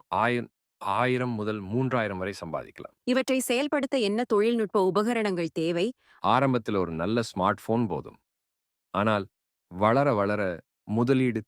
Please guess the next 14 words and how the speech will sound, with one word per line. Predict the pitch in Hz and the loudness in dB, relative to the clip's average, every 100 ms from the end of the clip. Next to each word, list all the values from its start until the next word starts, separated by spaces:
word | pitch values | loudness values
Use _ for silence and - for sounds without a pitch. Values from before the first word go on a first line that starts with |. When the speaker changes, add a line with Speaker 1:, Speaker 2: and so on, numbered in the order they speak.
| 107 | -2
Speaker 1:
தேவை. | 92 69 - _ _ _ _ _ _ _ 127 | -2 -2 -12 _ _ _ _ _ _ _ 2
ஒரு | 131 123 | 4 2
நல்ல | 135 143 110 | 2 0 0
டி | 117 131 | 2 2
எஸ் | - | -2
எல் | 76 | -8
ஆர், | - _ _ _ _ _ _ _ 101 | -10 _ _ _ _ _ _ _ 2
அறுநூறு | 127 127 131 123 110 | 4 4 2 2 0
முதல் | 101 95 92 _ _ _ - 104 | 0 -2 -4 _ _ _ -2 2
எண்ணூறு | 120 123 123 107 78 | 4 4 0 -2 -2
டாலர், | 85 82 65 - _ _ _ _ _ _ _ _ - 110 | -2 -2 -6 -12 _ _ _ _ _ _ _ _ 0 2
மைக்ரோஃபோன் | 131 - 113 - 101 95 95 _ _ _ _ _ _ 110 | 2 0 -2 0 -2 -2 -4 _ _ _ _ _ _ 2
நூறு | 127 135 131 117 | 4 4 4 2
முதல் | 101 101 | 0 0